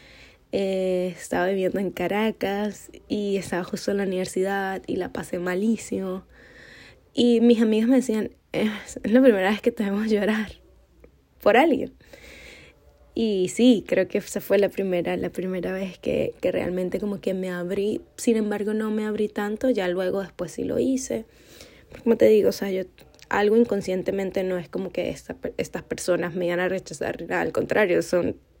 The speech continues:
son partes de, de mi grupo de amigas hoy en día. Pero no sé, algo muy inconsciente me decía, "No, no, o sea, no, yo, tú no puedes llorar al frente de las personas", ¿no? Y esto ya lo hemos hablado en otros episodios anteriores, simplemente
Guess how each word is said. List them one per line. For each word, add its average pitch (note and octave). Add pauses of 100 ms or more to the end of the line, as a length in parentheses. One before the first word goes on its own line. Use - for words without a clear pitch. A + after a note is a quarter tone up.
(100)
son -
partes C4
de, F#3
de -
mi G3
grupo G3+
de G3
amigas F#3
hoy F#3+
en F#3
día. F3+ (1000)
Pero -
no G3+
sé, F#3
algo F3
muy A#3
inconsciente F#3+
me F#3
decía, F3
"No, F3 (100)
no, F#3
o C4
sea, -
no, -
yo, G3+
tú -
no C4
puedes C#4
llorar G3
al G3+
frente G3+
de G3
las F#3
personas", F3
¿no? A3
Y A3+
esto -
ya G3
lo G3+
hemos G3
hablado F3
en F3+
otros F3+
episodios - (720)
anteriores, A3+
simplemente F#3+